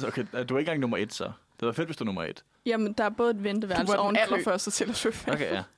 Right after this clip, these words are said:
Speaker 2: Jeg gik bare ind, så var den sådan, "Salget starter nu." Så ventede jeg, øh, jeg ved ikke, mindre end fem minutter.
Speaker 3: Wow.
Speaker 2: Så kom jeg igennem, og så min veninde havde lige skrevet til mig, for hun havde prøvet at få til Paris, hvor der bare var kaos,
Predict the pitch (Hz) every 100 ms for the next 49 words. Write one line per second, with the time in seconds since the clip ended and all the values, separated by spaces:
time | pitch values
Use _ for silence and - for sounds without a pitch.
0 | - 214 247 262 202 - 202 - 202 196
1 | - 202 - _ - - 196 196 208 214
2 | 208 214 220 226 _ - - 202 202 196
3 | 202 202 208 - - - _ _ _ _
4 | _ _ _ _ _ - _ _ - -
5 | _ - - - 190 101 - - - -
6 | _ 233 208 196 - - 208 - - 220
7 | 214 _ - 165 143 92 180 247 294 226
8 | 190 208 202 180 196 - 220 226 220 220
9 | 202 202 220 240 208 214 - 190 190 208
10 | 190 190 208 220 202 - - 202 208 208
11 | 196 - - 208 220 214 - - - -
12 | - _ 196 180 180 180 180 160 - -
13 | - 202 190